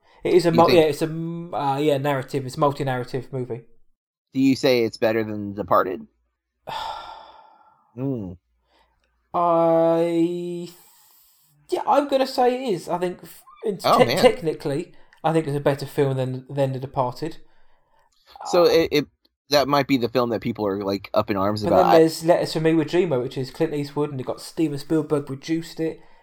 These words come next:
Speaker 1: and that's a
Speaker 2: Mm.
Speaker 1: powerful film. Um, The Queen, uh, I wouldn't put, give that Best Picture.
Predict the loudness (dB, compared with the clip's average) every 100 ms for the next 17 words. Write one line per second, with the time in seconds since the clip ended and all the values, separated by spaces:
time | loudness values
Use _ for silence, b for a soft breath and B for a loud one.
0 | b -2 -2 -4 -8 -6 -6 -6 -4 -4
1 | -4 -10 -8 -6 -6 -10 b b b 2
2 | 4 4 0 -14 _ _ _ -10 2 2
3 | 2 -4 -8 -6 -4 -4 -4 -6 -6 -8
4 | -8 -6 -6 -4 -4 -6 -6 -8 -6 -8